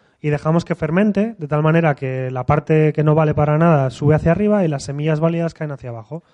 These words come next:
Esta fermentación, además, elimina patógenos. Luego lo que hacemos es secar la semilla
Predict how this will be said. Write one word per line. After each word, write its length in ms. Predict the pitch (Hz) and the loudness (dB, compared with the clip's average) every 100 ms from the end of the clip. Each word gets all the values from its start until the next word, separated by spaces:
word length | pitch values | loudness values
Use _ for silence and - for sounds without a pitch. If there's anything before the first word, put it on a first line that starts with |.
| _ _ _ | _ _ _
Esta 200 | 147 170 | -6 -4
fermentación, 540 | 160 170 170 165 180 185 | -2 -2 -2 -2 -2 -2
además, 320 | 151 160 160 | 0 -2 -2
elimina 320 | 151 156 160 | -4 -4 -4
patógenos. 560 | 143 139 - 127 117 _ _ _ _ _ | -4 -6 -8 -12 -14 _ _ _ _ _
Luego 180 | 151 151 | -10 -6
lo 100 | 160 | -4
que 80 | 165 | -4
hacemos 360 | 160 175 160 | -4 -4 -2
es 140 | 180 165 | -4 -6
secar 280 | 143 139 143 | -8 -8 -6
la 100 | 147 | -6
semilla 520 | 175 196 208 220 | -4 -2 -2 -2